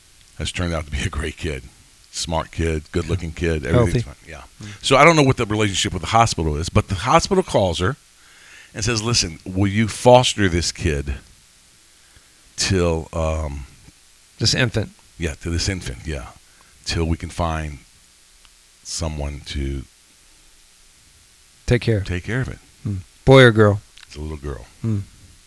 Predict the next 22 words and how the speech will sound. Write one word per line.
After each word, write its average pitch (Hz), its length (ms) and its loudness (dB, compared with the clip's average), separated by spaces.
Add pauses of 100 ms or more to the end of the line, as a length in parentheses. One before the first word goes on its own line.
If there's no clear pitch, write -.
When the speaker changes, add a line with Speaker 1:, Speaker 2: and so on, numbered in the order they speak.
(1200)
Speaker 1:
You 98 80 -4
see 117 160 0
anything 101 320 -2
there? 82 220 -2 (1500)
Baby 117 320 4 (280)
born 101 340 -4
to 104 60 -14
drugs, 90 520 -2 (320)
no 98 180 -2
mother, 95 380 -4 (760)
not 90 220 -2
loved, 90 420 -4 (220)
by 90 160 -2
itself. 85 560 -6 (1300)
Hospital 101 400 0
reaches 98 380 -2
out, 85 260 -2 (120)
nothing? 95 380 -2 (600)
Okay. 104 180 -20 (100)
Speaker 2:
Look, 127 240 4
there's, - 380 4
there's, 123 240 0